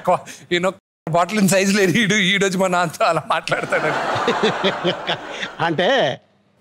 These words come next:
Speaker 2: "ఏయ్, ముట్టడికి ఉండవే" అంటాడు ఆయన. ఆ? అంటే ఆ ప్లేస్లో ఆయనే మాట్లాడాలా, మీకు మాట్లాడకూడదా?
Speaker 1: అది మీరు, నాకు ఎంత చనువు ఉందో నాన్నగారికి, నాకన్నా ఎక్కువ చనువు మీకుంది.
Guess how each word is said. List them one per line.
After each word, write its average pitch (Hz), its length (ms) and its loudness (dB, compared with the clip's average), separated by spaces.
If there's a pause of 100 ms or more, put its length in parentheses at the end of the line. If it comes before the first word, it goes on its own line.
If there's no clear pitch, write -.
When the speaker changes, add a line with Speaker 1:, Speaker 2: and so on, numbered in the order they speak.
(120)
Speaker 2:
"ఏయ్, 170 200 0 (680)
ముట్టడికి 147 360 -2
ఉండవే" 165 400 2 (440)
అంటాడు 170 260 0
ఆయన. 123 160 -2 (640)
ఆ? 294 180 2 (420)
అంటే 233 540 2 (460)
ఆ 170 160 2
ప్లేస్లో 254 680 2 (380)
ఆయనే 254 360 0
మాట్లాడాలా, 214 540 0
మీకు 190 360 0
మాట్లాడకూడదా? 160 680 -2 (440)
Speaker 1:
అది 160 160 0
మీరు, 185 1080 4
నాకు 151 580 -2
ఎంత 175 340 -2
చనువు 190 440 0
ఉందో 170 200 2
నాన్నగారికి, 143 680 0
నాకన్నా 156 420 -2
ఎక్కువ 156 220 -2 (140)
చనువు 151 140 0
మీకుంది. 131 600 2